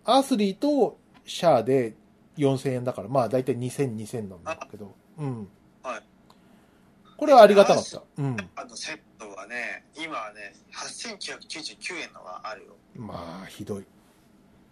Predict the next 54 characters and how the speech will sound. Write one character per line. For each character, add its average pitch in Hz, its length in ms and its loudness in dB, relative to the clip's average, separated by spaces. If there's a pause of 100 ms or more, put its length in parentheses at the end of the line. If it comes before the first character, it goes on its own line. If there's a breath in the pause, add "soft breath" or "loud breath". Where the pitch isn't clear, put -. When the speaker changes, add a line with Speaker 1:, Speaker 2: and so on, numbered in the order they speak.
(1080)
Speaker 2:
デ 139 80 -8
ッ 139 100 -12
キ - 120 -10
採 208 180 -6
用 208 200 -8
率 147 220 -16 (140)
百 - 80 -20
パ 214 60 -8
ー 196 160 -12
セ 185 120 -12
ン 160 80 -18
ト。 - 200 -16
め - 100 -18
ち - 80 -8
ゃ 196 40 -4
く 196 40 -10
ち 208 100 -10
ゃ 202 40 -14
強 202 220 -10
い 165 80 -12
コ 143 140 -14
ン 117 80 -20
ビ。 - 180 -20 (880 soft breath)
自 - 180 -14
己 - 120 -20
排 185 240 -10
出 - 240 -14
し、 - 300 -14 (100)
専 165 320 -14
用 175 100 -10
ス 156 160 -12
リ 160 100 -10
ー 147 80 -10
ブ 123 100 -20
に - 100 -20
て - 120 -18
保 - 140 -20
管 147 220 -14
し - 60 -16
て 135 120 -16
い 127 60 -14
ま 135 140 -14
す。 - 220 -18 (220)
だ - 80 -20
っ - 40 -20 (160)
て。 - 140 -20 (120)
Speaker 1:
そ - 320 -16
う。 - 40 -20 (2500 soft breath)
そ 147 160 0
う 127 40 0
な 117 80 -6
ん 104 120 -12
だ 101 80 -16
よ。 90 120 -20